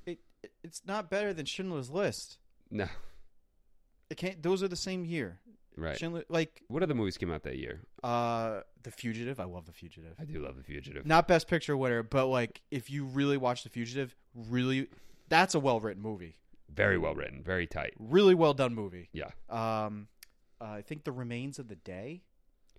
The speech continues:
Speaker 1: with Daniel Day-Lewis.
Speaker 2: Remains of the Day is, uh, Anthony Hopkins.
Speaker 1: Oh, In the Name of the Father, excuse me.
Speaker 2: Oh, In the Name of the Father.
Speaker 1: In the Name of the
Speaker 2: Oh,
Speaker 1: Father.
Speaker 2: that's a,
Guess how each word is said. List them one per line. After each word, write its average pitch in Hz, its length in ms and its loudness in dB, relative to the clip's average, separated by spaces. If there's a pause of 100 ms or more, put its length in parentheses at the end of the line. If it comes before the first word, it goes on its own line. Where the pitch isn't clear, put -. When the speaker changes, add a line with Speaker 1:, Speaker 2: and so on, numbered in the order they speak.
(120)
Speaker 1:
with 104 80 -20
Daniel 110 280 -10
Day-Lewis. 104 680 -10 (1300)
Speaker 2:
Remains 101 280 -2
of 110 60 -4
the 107 100 -2
Day 95 400 2
is, 85 600 -4 (200)
uh, 76 400 -4
Anthony 82 280 -6
Hopkins. 80 640 -6 (1300)
Speaker 1:
Oh, 131 240 2
In 123 100 -6
the 127 80 -6
Name 127 160 -4
of 123 60 -4
the 113 60 -4
Father, 101 320 -6
excuse 87 260 -14
me. 87 100 -18
Speaker 2:
Oh, 110 140 2
In 104 60 0
the 101 60 0
Name 98 120 0
of 92 40 0
the 82 60 -4
Father. 76 300 -2
Speaker 1:
In 71 60 -4
the 107 100 -6
Name 107 80 -6
of 104 60 -8
the 98 60 -12
Speaker 2:
Oh, - 40 -14
Speaker 1:
Father. 82 180 -10
Speaker 2:
that's 78 160 -14
a, - 20 -20